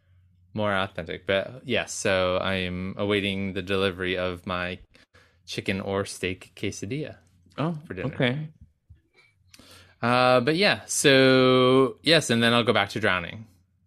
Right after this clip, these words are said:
Speaker 1: Actually, I, I actually, right before we jumped online, I figured out what I needed to do for this one thing, for a PowerPoint slide that I need to do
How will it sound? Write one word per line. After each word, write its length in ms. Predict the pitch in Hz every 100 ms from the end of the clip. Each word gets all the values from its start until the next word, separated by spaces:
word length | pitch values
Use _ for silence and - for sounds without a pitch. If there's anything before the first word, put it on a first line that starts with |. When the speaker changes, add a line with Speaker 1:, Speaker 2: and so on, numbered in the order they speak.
| _ _ _ _
Speaker 1:
Actually, 340 | 127 131 143 120
I, 340 | 113 110 110 -
I 140 | 107
actually, 560 | 113 110 - 117 101 98
right 280 | 101 113 113
before 320 | 107 - 104
we 480 | 101 95 98 92 95 _
jumped 240 | - 104 98
online, 540 | 98 131 135 127 120 - - _ 101
I 80 |
figured 300 | 101 107 101
out 180 | 95 95
what 140 | 92 95
I 60 |
needed 400 | 95 95 90 90
to 100 | -
do 640 | 95 98 95 92 90 90 90 _ _ _ _ _ _
for 440 | _ 104 98 92
this 200 | 90 95
one 260 | 107 101 95
thing, 560 | - 90 87 87 90 - _ _ _ _ _ _ _ _ _ _
for 300 | 101 90 - 113
a 80 |
PowerPoint 520 | 104 - 101 - 90 85
slide 260 | 90 87
that 120 | 87
I 100 | 85
need 180 | 87 85
to 160 | 87 82 117 _ _
do 340 | 92 85 87